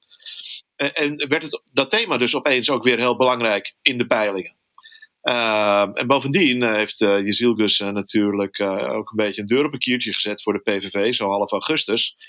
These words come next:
En sindsdien zie je dus in peilingen de, ook die P V V, eh, gewoon stijgen. Hè, dus eigenlijk heeft de V V D de P V V een beetje weer in het, eh, peilingzadel, eh, geholpen, om het maar even zo te zeggen. En daar maak ik me wel echt heel erg grote zorgen over.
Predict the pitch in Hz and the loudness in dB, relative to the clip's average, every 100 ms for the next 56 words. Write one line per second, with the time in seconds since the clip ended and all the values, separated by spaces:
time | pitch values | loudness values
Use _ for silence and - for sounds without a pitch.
0 | - - _ 123 123 139 117 175 139 147 | -16 -16 _ -2 0 0 2 2 2 2
1 | 147 143 135 120 117 - 156 175 190 110 | 0 2 4 2 0 0 2 2 2 2
2 | 107 131 - _ 131 143 113 120 - _ | 2 -2 -4 _ -2 -2 0 -2 -6 _
3 | 147 143 127 151 135 117 139 - - - | 0 2 0 0 2 0 -2 -12 -20 -20
4 | _ - 143 107 - 127 - 196 190 107 | _ -2 0 0 0 2 2 0 -2 -6
5 | - _ _ _ - - _ 151 151 147 | -14 _ _ _ -20 -20 _ 0 2 2
6 | - 156 165 143 131 127 120 - 120 113 | 2 0 0 0 2 2 0 2 2 2
7 | 120 123 113 113 127 110 120 135 120 113 | 2 2 2 2 0 2 0 0 2 0
8 | 113 117 110 107 104 113 107 160 165 117 | 2 2 2 0 0 0 0 0 0 0
9 | 113 104 104 107 101 98 - 107 107 104 | 0 0 2 2 2 2 0 0 2 2
10 | - 98 98 104 104 104 104 92 - 95 | 0 -4 -2 -2 -2 -2 -2 -2 -2 -2
11 | 90 160 - _ _ - - - - 120 | -4 -10 -16 _ _ -14 -14 -12 -6 -4
12 | 165 208 151 127 120 123 110 147 135 139 | -2 0 0 0 2 4 2 0 0 2
13 | 127 - 131 113 156 165 92 80 - - | 2 0 0 0 0 0 -2 -6 -8 -18